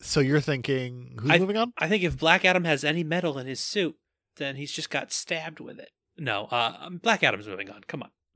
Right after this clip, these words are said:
Speaker 1: Perfect. That's a major upset. Eight one upset. I love it.
Speaker 2: That's huge. Then we have the number four seed, Ra's al Ghul, versus number five seed, Kingpin.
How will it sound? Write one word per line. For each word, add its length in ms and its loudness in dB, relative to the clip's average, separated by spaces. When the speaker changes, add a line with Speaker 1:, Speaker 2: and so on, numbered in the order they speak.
Speaker 1:
Perfect. 440 4
That's 260 2
a 80 -4
major 460 10
upset. 400 4
Eight 220 0
one 180 2
upset. 400 2
I 40 0
love 220 6
it. 140 -8
Speaker 2:
That's 140 -8
huge. 520 -2
Then 120 4
we 80 8
have 100 6
the 60 0
number 160 -4
four 320 2
seed, 320 2
Ra's 240 4
al 160 2
Ghul, 360 2
versus 280 -4
number 160 -2
five 320 0
seed, 280 -2
Kingpin. 580 2